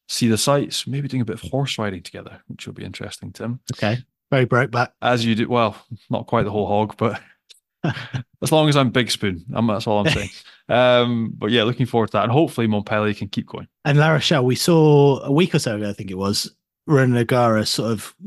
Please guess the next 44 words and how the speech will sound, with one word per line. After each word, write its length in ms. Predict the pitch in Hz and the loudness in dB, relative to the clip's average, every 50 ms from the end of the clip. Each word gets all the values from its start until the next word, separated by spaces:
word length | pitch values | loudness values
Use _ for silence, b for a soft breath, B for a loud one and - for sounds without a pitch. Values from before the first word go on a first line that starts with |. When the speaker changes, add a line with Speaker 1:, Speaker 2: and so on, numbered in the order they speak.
| 214 196 | -10 -8
Speaker 2:
calling 320 | 151 - - 143 131 127 127 | -6 0 0 2 2 4 2
out 160 | 127 123 110 | 2 2 2
a 20 | |
lot 80 | 123 120 | 0 0
of 80 | 117 113 | 0 -2
his 120 | 117 - | -4 -4
players, 320 | - - 120 113 113 107 - | -2 -2 -2 -2 -2 -2 -2
saying 180 | - 120 113 | -2 -2 0
they 80 | 113 113 | 0 0
were 80 | 113 110 | 0 0
more 220 | 113 120 117 113 | 0 2 2 0
interested 380 | 110 107 - 117 104 - 120 113 | 0 -2 -2 -6 -6 -4 -4 -4
in 60 | 107 | -4
property 400 | - - 120 - - - - 110 | -2 -4 -4 -4 -6 -6 -4 -2
on 100 | 107 104 | 0 0
the 120 | 107 107 107 | 0 0 0
Ile 100 | 104 95 | 0 0
de 80 | 107 | -2
Ré 260 | 104 104 104 104 101 | 0 0 0 0 0
than, 300 | 95 104 104 107 104 104 | 0 2 2 2 2 2
than 180 | - - 110 107 | 2 2 4 4
rugby 260 | 110 110 107 - 113 | 4 4 4 2 0
at 60 | 104 101 | 2 4
the 60 | 107 | 4
moment. 420 | 107 104 107 107 110 127 180 - 160 196 B B B B - | 4 4 4 4 6 4 4 2 -2 -8 B B B B 2
We 120 | 156 156 | 2 4
saw 180 | - - 190 180 | 6 6 4 4
it 100 | 160 165 | 6 4
earlier 280 | 175 180 170 165 156 151 | 2 2 2 0 -2 -2
in 80 | 147 | -4
the 80 | 143 127 | -4 -6
season 380 | - - 139 135 127 131 127 123 | -6 -6 -4 -4 -2 -2 0 2
where, 420 | 123 127 123 123 120 120 120 - - _ - | 2 2 4 4 4 2 2 0 -4 _ -2
obviously, 440 | 135 135 113 123 135 120 - - 120 | -2 0 2 2 2 2 2 -2 0
when 280 | 113 131 135 131 135 123 | 2 2 2 4 2 0
they 100 | 120 113 | 0 -2
have 260 | 101 110 117 110 - | -2 -4 -4 -6 -2
their 340 | 123 120 113 110 110 107 - b b b b _ - | -2 0 0 0 0 -2 -4 b b b b _ 0
big 200 | 117 110 107 113 | 0 2 4 4
names 420 | 113 110 107 104 101 101 101 - | 4 4 4 2 2 0 0 0
and 300 | 113 107 104 101 98 - _ _ _ _ _ _ | 0 2 2 0 0 -2 _ _ _ _ _ _
big 200 | 117 107 104 - | -2 0 2 0
men 340 | 117 131 135 127 113 104 | 2 2 2 2 2 0
missing, 460 | 92 90 - - - 76 82 120 131 | -2 -4 -8 -10 -12 -8 -6 -6 -6